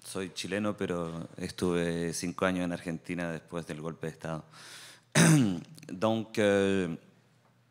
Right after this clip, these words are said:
bon, mon, ma question, commentaire, euh,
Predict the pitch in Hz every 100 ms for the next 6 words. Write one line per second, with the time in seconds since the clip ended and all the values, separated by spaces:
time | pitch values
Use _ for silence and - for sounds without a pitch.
0 | _ _ _ _ - 95 117 113 - -
1 | _ 95 101 98 92 87 85 - - _
2 | 95 98 107 101 120 127 120 113 98 -
3 | 113 120 110 101 92